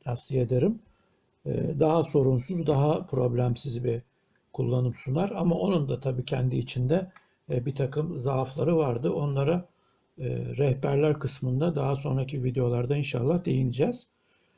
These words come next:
E, süspansiyon sistemi yine, e, şeyden, e, C yüz on birin deneysel araçlarından, e, ve, e, S L serisinde kullanılmış olan bağımsız süspansiyon sistemleri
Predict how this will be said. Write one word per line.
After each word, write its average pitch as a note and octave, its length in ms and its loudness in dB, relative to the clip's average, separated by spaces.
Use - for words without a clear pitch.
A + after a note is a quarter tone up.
E, C3+ 360 -2
süspansiyon G3+ 720 0
sistemi G3 720 2
yine, F#3 460 2
e, C#3 460 0
şeyden, F3 580 2
e, C3 420 -2
C A#2+ 180 4
yüz D#3 400 6
on E3 240 4
birin D#3 400 4
deneysel C#3+ 500 2
araçlarından, D3 920 0
e, C3 80 -4
ve, C#3 220 2
e, C#3 100 0
S D#3+ 180 2
L D#3+ 40 4
serisinde C#3 720 2
kullanılmış C3+ 600 0
olan D3+ 320 2
bağımsız C#3+ 420 0
süspansiyon D3 640 -2
sistemleri C3 760 0